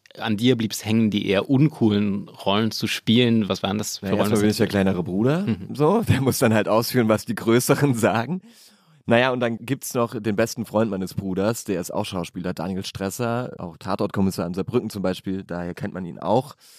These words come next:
Speaker 2: Genau, wir drei waren sozusagen die, die kleinen Schauspieler-Jungs, <laughs> so. Und die sind eben älter als ich und dann musste ich die Rollen spielen, die sie halt nicht spielen wollten, nämlich das Burgfräulein oder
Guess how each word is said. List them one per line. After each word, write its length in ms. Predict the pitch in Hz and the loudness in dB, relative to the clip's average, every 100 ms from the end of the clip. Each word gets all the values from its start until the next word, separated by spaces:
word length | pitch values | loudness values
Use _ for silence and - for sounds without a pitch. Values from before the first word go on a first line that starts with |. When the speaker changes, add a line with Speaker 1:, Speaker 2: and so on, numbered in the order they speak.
| - _ _ _ | -20 _ _ _
Speaker 2:
Genau, 240 | 113 95 | 0 2
wir 140 | 90 104 | 2 0
drei 300 | 95 98 101 | 0 0 0
waren 160 | 98 | -2
sozusagen 560 | 92 - 92 92 95 90 _ - - - _ - | -6 -10 -8 -6 -6 -8 _ -20 -20 -20 _ -20
die, 320 | - - 104 | -20 -8 -8
die 120 | 98 | -8
kleinen 260 | 95 107 98 | -6 -4 -2
Schauspieler-Jungs, 1500 | 101 98 101 92 90 - _ 78 60 76 98 107 208 - - - | -2 -2 -2 -4 -4 -8 _ -18 -14 -6 0 0 0 0 -2 0
<laughs> 160 | 139 | -2
so. 260 | 120 113 131 - - - - _ _ | 2 2 2 -4 -20 -20 -20 _ _
Und 200 | 127 104 | -4 -4
die 40 | |
sind 160 | 95 101 | -2 0
eben 220 | 101 117 | 0 0
älter 280 | - 151 101 | 0 0 0
als 200 | 87 - | -2 -4
ich 220 | 78 - | -6 -4
und 60 | 92 | -2
dann 100 | 90 | 0
musste 260 | 101 - | -2 -4
ich 120 | 107 - | -8 -2
die 80 | |
Rollen 260 | 110 107 113 | -2 -2 -6
spielen, 380 | - 123 120 113 | -6 -4 -4 -4
die 80 | 110 | 0
sie 160 | 123 | 2
halt 100 | 120 | 2
nicht 140 | 165 - | 0 -2
spielen 260 | 98 87 | -2 0
wollten, 400 | 87 80 - 80 82 | 0 -2 -6 -12 -8
nämlich 160 | 85 | -8
das 240 | - 85 - | -6 -8 -8
Burgfräulein 680 | _ 87 - 90 82 82 78 | _ -4 -2 -4 -4 -6 -10
oder 320 | 95 85 82 | -10 -8 -8